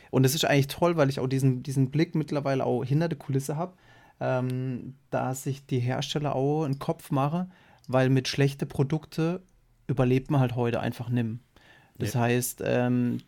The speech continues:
Speaker 1: die haben schon auch alles so ihr Fokus, äh, geändert und haben gesagt, „Okay, was, was kann man Cooles machen, um am Markt
Speaker 2: Mhm.
Speaker 1: auch zu bestehen?“ Und da ist ja eigentlich auch wieder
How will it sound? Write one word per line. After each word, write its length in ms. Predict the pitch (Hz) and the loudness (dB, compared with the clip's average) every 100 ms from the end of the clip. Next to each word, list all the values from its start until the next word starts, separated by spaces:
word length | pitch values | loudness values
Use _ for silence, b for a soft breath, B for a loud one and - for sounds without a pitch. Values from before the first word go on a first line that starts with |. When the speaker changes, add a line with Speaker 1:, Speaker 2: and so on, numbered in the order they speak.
| - | -6
Speaker 1:
die 100 | 131 | 0
haben 160 | 127 135 | 2 2
schon 240 | - 139 | 2 0
auch 240 | 139 135 123 | 0 -2 0
alles 240 | 123 135 | 0 -2
so 100 | - | -2
ihr 140 | 123 | -4
Fokus, 560 | 123 - 156 160 143 - b b b b b | -6 -6 -6 -4 -4 -6 b b b b b
äh, 240 | 135 131 127 | -4 -2 0
geändert 520 | 131 131 131 131 131 | -2 0 2 2 2
und 100 | 123 | 0
haben 120 | 117 | -2
gesagt, 240 | 127 - 127 | -2 -4 -6
„Okay, 300 | - 135 127 | -4 -2 -2
was, 200 | - - | -4 -8
was 140 | 131 | -10
kann 140 | - | -4
man 100 | 127 | -4
Cooles 400 | - 170 160 147 | -2 2 2 2
machen, 380 | 151 143 139 143 | 2 2 4 2
um 220 | 139 131 123 | 0 0 0
am 160 | 120 | 0
Markt 260 | 120 107 98 | 0 0 -2
Speaker 2:
Mhm. 60 | |
Speaker 1:
auch 60 | 123 | -4
zu 140 | - | -6
bestehen?“ 520 | 123 135 - 131 147 156 | -6 -6 0 2 2 0
Und 160 | 120 | 0
da 40 | 120 | 0
ist 140 | 135 | 0
ja 80 | - | 2
eigentlich 260 | 143 139 | 2 2
auch 120 | - 135 | 0 2
wieder 240 | 139 139 | 2 0